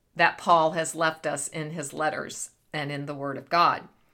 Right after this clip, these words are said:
"Let no unwholesome word." Well, calling someone stupid is unwholesome. It doesn't build them up. It actually tears them down.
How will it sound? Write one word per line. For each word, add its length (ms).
"Let 380
no 400
unwholesome 720
word." 340
Well, 220
calling 440
someone 640
stupid 1080
is 180
unwholesome. 800
It 240
doesn't 560
build 400
them 380
up. 400
It 120
actually 600
tears 680
them 560
down. 540